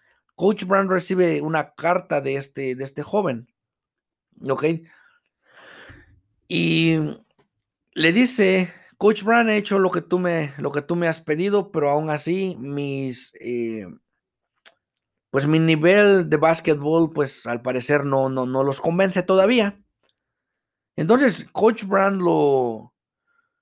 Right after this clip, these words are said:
eh, lo co-, lo, lo, lo siguió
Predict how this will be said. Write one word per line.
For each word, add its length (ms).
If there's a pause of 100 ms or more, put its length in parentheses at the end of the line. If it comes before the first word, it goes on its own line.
(160)
eh, 500 (1160)
lo 260
co-, 140
lo, 240
lo, 220
lo 340
siguió 800